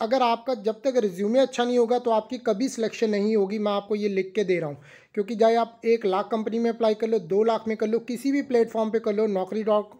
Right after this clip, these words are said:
कॉम, Monster, क्योंकि कहीं भी होगा एचआर के पास आपका रिज्यूमे जाएगा, जब तक वो सिलेक्ट नहीं होगा आपको कभी भी रिक्रूटमेंट आपकी नहीं हो पाएगी।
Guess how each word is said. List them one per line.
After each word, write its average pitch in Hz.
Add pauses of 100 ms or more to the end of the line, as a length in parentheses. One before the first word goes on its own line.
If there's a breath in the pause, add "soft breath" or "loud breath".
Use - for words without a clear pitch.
(200)
कॉम, 214
Monster, 196 (340 loud breath)
क्योंकि 240
कहीं 247
भी 269
होगा 233
एचआर 226
के 233
पास 208
आपका 202
रिज्यूमे 196
जाएगा, 196
जब 196
तक 220
वो 196
सिलेक्ट 214
नहीं 214
होगा 202
आपको 208
कभी 208
भी 220
रिक्रूटमेंट 196
आपकी 185
नहीं 196
हो 208
पाएगी। 196